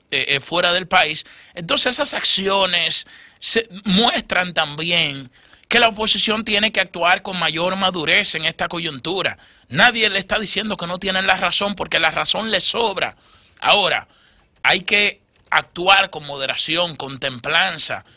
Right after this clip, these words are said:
y con firmeza siempre frente a un gobierno que está dando, eh, visos de represión, porque eso no lo despinta nadie, no lo despinta nadie. Miren ahora cómo volvieron a encarcelar, a enca-, a encarcelar a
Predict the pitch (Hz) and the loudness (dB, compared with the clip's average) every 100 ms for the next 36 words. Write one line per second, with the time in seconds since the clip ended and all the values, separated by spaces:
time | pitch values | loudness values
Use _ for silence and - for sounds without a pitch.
0 | _ 180 226 269 233 170 156 170 180 170 | _ -4 0 0 -2 -6 -2 2 2 2
1 | 143 151 156 143 151 151 _ _ - 160 | 0 0 0 0 -4 -6 _ _ -4 -2
2 | 147 147 143 175 160 147 151 165 165 165 | 0 -2 -2 -2 -2 0 0 -2 -6 -8
3 | _ - - - 165 - 180 202 208 214 | _ -20 -8 -2 0 2 2 2 0 0
4 | 185 - 143 127 120 127 220 202 - 139 | 0 2 2 0 -4 2 2 2 0 -2
5 | - - 135 151 156 147 143 131 151 147 | -6 -6 -4 -2 0 -2 -2 -2 0 -2
6 | 139 127 139 147 165 180 - - - - | -4 -4 -2 0 0 -2 -6 -20 -20 -6
7 | 139 226 220 185 185 196 185 151 143 143 | 0 2 2 0 -4 -6 -2 -2 0 -2
8 | 127 110 - - 147 202 220 185 165 180 | -2 -8 -10 -8 0 4 4 2 -2 -4
9 | 165 147 143 139 143 185 202 175 185 175 | 0 0 0 -2 0 2 2 0 0 -2
10 | 170 175 160 156 175 170 156 147 143 139 | -4 -4 -4 -2 -2 -2 -4 -4 -4 -4
11 | 131 135 151 143 143 143 139 139 135 139 | -2 -2 -2 -4 -4 -2 -4 -6 -2 -2
12 | - 135 147 127 - - - - - 131 | -2 0 -2 -2 -10 -20 -20 -12 -4 0
13 | 131 120 | 0 0